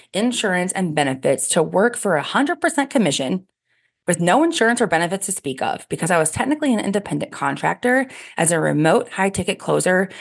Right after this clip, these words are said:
for one famous business coach at the time in twenty sixteen. So we're a few months in, and I'm feeling pretty great.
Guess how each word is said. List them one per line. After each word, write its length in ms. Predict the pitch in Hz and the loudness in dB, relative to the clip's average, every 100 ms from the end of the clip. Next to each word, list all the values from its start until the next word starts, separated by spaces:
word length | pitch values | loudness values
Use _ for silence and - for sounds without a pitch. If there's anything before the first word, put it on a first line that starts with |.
| - - | -16 0
for 100 | 180 | 0
one 300 | 160 190 254 | 2 2 2
famous 380 | - 185 190 - | 2 2 2 0
business 400 | 147 143 143 - | 0 0 -2 -2
coach 280 | 135 110 - | -2 -2 -4
at 180 | 139 - | -8 -8
the 80 | |
time 420 | - - - - - _ _ - | -10 -8 -8 -10 -18 _ _ -4
in 140 | 160 | -4
twenty 260 | - 120 143 | -4 -8 -10
sixteen. 540 | - - - - - _ _ _ _ _ _ _ _ _ - | -12 -12 -14 -14 -18 _ _ _ _ _ _ _ _ _ 0
So 140 | 233 | 2
we're 180 | 233 214 | 4 2
a 60 | 202 | 0
few 320 | 240 294 339 | 0 2 2
months 240 | 339 320 | 2 0
in, 420 | - 190 - 160 - _ _ _ - | -2 -4 -4 -10 -14 _ _ _ -10
and 100 | 214 | -10
I'm 100 | 220 | -4
feeling 320 | 339 359 311 | 0 2 2
pretty 240 | 311 277 | 2 0
great. 560 | 180 175 143 - - | 4 2 2 -4 -8